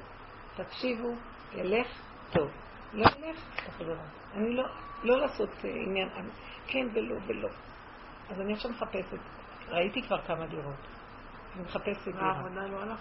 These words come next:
Speaker 1: זה עבודה קשה גם כן, אני מחפשת לה. עבודה בהוראה, היא רוצה בחינוך העצמאי, וזה קשה. את מכירה שם מישהו?
Speaker 2: אין הרבה מקומות.
Speaker 1: כן, הוראה זה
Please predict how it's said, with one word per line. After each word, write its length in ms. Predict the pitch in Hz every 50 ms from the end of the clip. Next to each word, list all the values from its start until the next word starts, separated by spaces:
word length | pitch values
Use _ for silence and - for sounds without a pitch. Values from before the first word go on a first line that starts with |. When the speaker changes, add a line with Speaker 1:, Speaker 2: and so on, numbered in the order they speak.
| - - - - - - - 202
Speaker 1:
זה 60 | 202
עבודה 300 | 196 190 196 190 240 247
קשה 320 | - - 226 - - 226
גם 240 | 214 - 214 202 214 208
כן, 120 | - 180
אני 100 | 165 165 170
מחפשת 520 | - - - - - 170 - - - - -
לה. 80 | 170 160 - - -
עבודה 280 | 180 165 175 175 202 220 214
בהוראה, 280 | 214 202 190 175 180 170
היא 120 | 170 175
רוצה 240 | 165 175 - - 202 190 180
בחינוך 500 | 202 190 185 - - 196 190 190 - -
העצמאי, 380 | 196 - - - 185 175 175 165 156
וזה 140 | 160 165 - -
קשה. 300 | 180 170 - - 185 165 151 - - - - - - - - - - - - - - - -
את 120 | 180 - 196
מכירה 340 | 175 - - 165 175 202
שם 200 | 208 - 269 240
מישהו? 240 | 233 220 - - 247 247 - - - - - - - - - -
Speaker 2:
אין 120 | 190 185 190
הרבה 280 | 190 190 185 190 196
מקומות. 540 | 196 196 202 208 - - 190 196 208 208 - - - - - - - - - - - - - - -
Speaker 1:
כן, 160 | 226 214 185
הוראה 340 | 185 185 170 175 180 185 208 208
זה 100 | 214